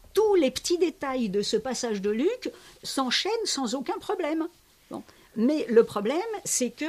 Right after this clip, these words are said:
euh, si on reprend stricto sensu les petits versets du Lévitique, on n'a pas assez pour comprendre. Bon. Donc pour ça, il faut avoir les commentaires qu'en font les Juifs, sans trop se perdre dans tous les, les commentaires, parce qu'effectivement ça se complique, parce que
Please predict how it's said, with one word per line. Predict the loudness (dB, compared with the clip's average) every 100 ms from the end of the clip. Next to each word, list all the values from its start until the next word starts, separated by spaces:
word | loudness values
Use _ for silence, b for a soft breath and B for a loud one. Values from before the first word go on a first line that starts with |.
| -4 -4 -4
euh, |
si | -4 -4 -4
on | -2
reprend | -2 -4 -8 -10 -8
stricto | -10 -10 -6 -6 -6 -8 -8
sensu | -6 -8 -8 -6 -6
les | -4 -4
petits | -4 -6 -6
versets | -6 -6 -8
du | -6 -8
Lévitique, | -8 -6 -6 -6
on |
n'a | -10
pas | -8 -8
assez | -8
pour | -8 -12
comprendre. | -10 -8 -10 -14 b b b -8
Bon. | -8 B B -6
Donc | -2 -2
pour | -4 -6
ça, | -4 -4 -4
il | -6 -6
faut | -6
avoir | -6 -6 -6 -4 -4
les | -4
commentaires | -6 -6 -8 -8 -10 -8
qu'en | -10 -8
font | -6
les | -6 -4
Juifs, | -4 -4 -6 -10 b b -12
sans | -8 -8 -10
trop | -8 -6
se | -6 -8
perdre | -8 -8 -8 -10
dans | -10 -12
tous | -8 -8
les, | -6 -8 -10 -10
les | -12
commentaires, | -10 -10 -8 -10
parce | -10 -14
qu'effectivement | -14 -16 -14 -12 -12
ça | -12
se | -12
complique, | -8 -8 -8
parce | -10 -10
que | -8